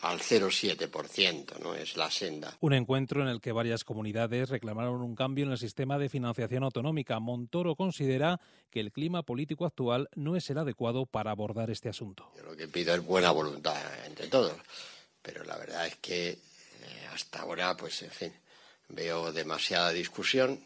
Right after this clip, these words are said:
Speaker 1: ¿m? Demasiado pensar en el agravio comparado,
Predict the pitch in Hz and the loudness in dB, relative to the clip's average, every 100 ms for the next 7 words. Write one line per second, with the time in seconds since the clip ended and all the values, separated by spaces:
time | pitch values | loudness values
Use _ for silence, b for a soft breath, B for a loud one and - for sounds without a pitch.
0 | B 113 117 180 B B B B - - | B -12 -12 -12 B B B B -16 -12
1 | - - - 80 80 80 78 80 90 85 | -10 -8 -4 -2 0 0 -2 0 2 2
2 | 82 78 78 78 78 78 92 87 85 87 | 2 -2 -4 -4 -2 0 0 0 -2 -6
3 | - _ - 127 123 131 | -8 _ 0 2 4 2